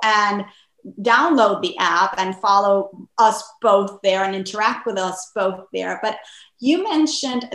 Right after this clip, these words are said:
that your husband is an entrepreneur. He was an entrepreneur even before Schmoozy. And so it begs the question from your end, how is it as a wife,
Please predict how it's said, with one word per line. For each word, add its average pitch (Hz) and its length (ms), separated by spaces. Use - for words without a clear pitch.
that 208 320
your 220 200
husband 220 580
is 190 540
an 208 120
entrepreneur. 190 840
He 208 220
was 247 160
an 226 100
entrepreneur 196 480
even 202 280
before 233 600
Schmoozy. 208 960
And 285 160
so 330 140
it 247 180
begs 311 300
the 320 120
question 262 600
from 226 200
your 233 440
end, 190 520
how 330 280
is 339 220
it 294 200
as 220 160
a 214 80
wife, 196 680